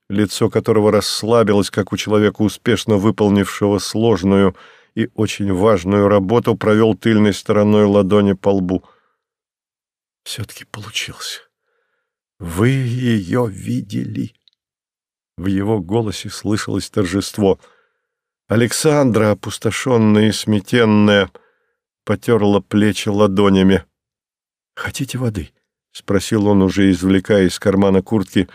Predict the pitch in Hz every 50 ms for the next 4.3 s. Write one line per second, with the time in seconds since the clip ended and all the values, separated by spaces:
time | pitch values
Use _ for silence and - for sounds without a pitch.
0 | - - _ _ _ _ - 101 101 95 92 101 95 - - - 104 98 90 -
1 | - 107 104 104 101 95 90 101 98 98 98 95 - 101 101 98 98 92 - -
2 | 98 98 98 90 - - 92 90 - - - 85 - _ _ _ _ _ _ _
3 | _ _ _ _ _ _ _ _ _ _ _ - 95 95 92 - - 110 104 98
4 | 90 92 92 85 -